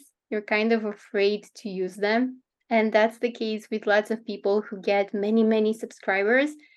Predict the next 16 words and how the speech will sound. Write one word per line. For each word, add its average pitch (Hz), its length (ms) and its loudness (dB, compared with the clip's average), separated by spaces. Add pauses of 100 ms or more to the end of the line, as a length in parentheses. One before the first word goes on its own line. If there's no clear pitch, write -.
(380)
but 240 140 4
they 233 160 8
are 233 80 8
actually 226 500 2
afraid 208 440 -4
to - 120 -12
email 190 380 -2
them, 226 320 4
thinking 208 520 0
something 233 440 -2
bad's 254 340 0
gonna 170 240 -10
happen. 170 760 -8
My 190 300 -4
email 254 640 2
list, 208 400 0